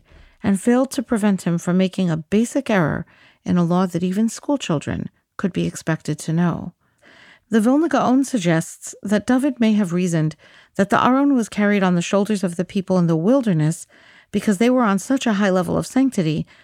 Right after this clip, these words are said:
that they were worthy to be direct bearers of the divine presence in contact with the vessels. But since then, and with the natural decline during the intervening generations,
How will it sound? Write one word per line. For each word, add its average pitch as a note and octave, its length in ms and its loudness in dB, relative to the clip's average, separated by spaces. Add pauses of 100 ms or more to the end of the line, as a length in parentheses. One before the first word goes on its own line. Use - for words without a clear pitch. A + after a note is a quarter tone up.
(140)
that G3+ 120 -2
they G3+ 120 2
were F#3 160 2
worthy A3 440 2
to F3+ 160 -2
be D3+ 320 -4 (300)
direct G#3+ 500 0
bearers G3+ 340 2
of E3 120 -2
the F3 80 -10
divine F3 360 0
presence - 520 -4
in G#3+ 180 0
contact G#3+ 680 -2
with F#3+ 240 -4
the F#3+ 80 -2
vessels. - 640 -4 (420)
But F#3+ 200 0
since A#3+ 260 2
then, F3 380 -2 (280)
and G3 180 2
with F#3+ 180 0
the F3 80 2
natural F#3 420 2
decline D#3+ 520 -2
during F3 280 2
the E3 80 0
intervening F3 580 2
generations, E3 840 -2